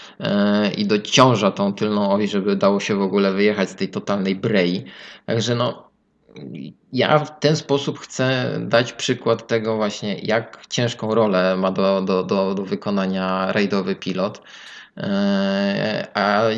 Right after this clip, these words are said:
jak jest narażony też na, na niebezpieczeństwa. No bo tutaj mówiliśmy też o François Delcourze i, e, o tym sezonie dwa tysiące jeden. No, tam doszło do bardzo groźnego wypadku,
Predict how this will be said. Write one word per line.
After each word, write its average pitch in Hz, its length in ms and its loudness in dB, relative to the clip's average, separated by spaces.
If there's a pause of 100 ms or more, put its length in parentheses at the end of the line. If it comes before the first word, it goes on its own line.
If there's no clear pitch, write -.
jak 113 280 2
jest 117 160 -2
narażony 110 520 0
też 107 260 -4
na, 107 300 -2
na 107 100 -4
niebezpieczeństwa. 110 920 0
No 98 100 -2
bo 101 140 -4
tutaj 101 360 -2 (340)
mówiliśmy 104 420 -4
też 101 220 -4
o 101 200 0
François 104 460 -2
Delcourze 98 720 0
i, 98 680 -2 (200)
e, 95 720 0
o 95 60 -4
tym 104 220 -6
sezonie 101 360 -2
dwa 98 160 2
tysiące 101 520 -4
jeden. 98 320 2
No, 92 200 -4 (500)
tam 107 160 -2
doszło 107 280 2
do 104 120 6
bardzo 107 320 4
groźnego 107 580 2
wypadku, 98 840 0